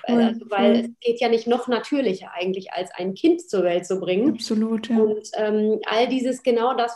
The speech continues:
Speaker 2: von dem wir den ganzen Tag beeinflusst werden in-, inzwischen,
Speaker 1: Ja.
Speaker 2: ähm, das verliert halt auch so ein bisschen an Wichtigkeit, ne? Und das ist, glaub ich,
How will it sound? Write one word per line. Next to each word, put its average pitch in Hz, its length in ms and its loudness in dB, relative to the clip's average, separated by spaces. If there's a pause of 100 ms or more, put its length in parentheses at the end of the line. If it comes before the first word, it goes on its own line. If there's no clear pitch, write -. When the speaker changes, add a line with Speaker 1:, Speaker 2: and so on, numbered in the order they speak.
Speaker 2:
von 226 140 0
dem 233 180 4
wir 226 100 8
den 214 300 0
ganzen 240 320 -2
Tag 226 240 -4
beeinflusst 233 560 -2
werden 220 460 0
in-, 220 200 -2
inzwischen, 220 760 -2 (440)
Speaker 1:
Ja. 226 100 2 (120)
Speaker 2:
ähm, 226 360 -2 (140)
das 233 160 -8 (680)
verliert 240 320 0
halt 240 140 -4
auch 214 80 -10
so 240 80 -2
ein 233 40 2
bisschen 233 180 -2
an 220 140 -2
Wichtigkeit, - 520 -8
ne? 220 140 0
Und - 80 -2
das 208 140 -2
ist, - 180 -12
glaub 208 160 -4
ich, - 200 -10